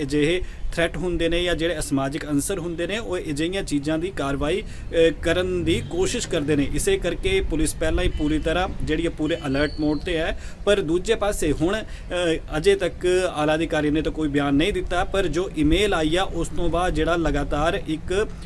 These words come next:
ਅ, ਸਨਸਨੀ ਜੀ ਫੈਲ ਗਈ ਆ ਤੇ ਇੱਥੇ ਸਰਚ ਆਪਰੇਸ਼ਨ ਜਿਹੜਾ ਉਹ ਲਗਾਤਾਰ ਚਲਾਇਆ ਜਾ ਰਿਹਾ।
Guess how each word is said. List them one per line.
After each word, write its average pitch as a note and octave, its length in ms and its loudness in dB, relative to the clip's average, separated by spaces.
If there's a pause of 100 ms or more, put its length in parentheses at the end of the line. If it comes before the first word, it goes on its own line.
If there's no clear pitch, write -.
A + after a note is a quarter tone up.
(220)
ਅ, - 20 2
ਸਨਸਨੀ E3+ 480 0
ਜੀ F3+ 160 -4
ਫੈਲ E3+ 320 0
ਗਈ D#3+ 140 0
ਆ E3 140 2
ਤੇ G3 360 2
ਇੱਥੇ D#3+ 280 -4 (140)
ਸਰਚ E3 320 -2
ਆਪਰੇਸ਼ਨ D3+ 580 -2
ਜਿਹੜਾ E3 300 0 (280)
ਉਹ D#3 160 4
ਲਗਾਤਾਰ D3 640 2 (140)
ਚਲਾਇਆ D3 340 2
ਜਾ D3 180 2
ਰਿਹਾ। C3+ 180 -2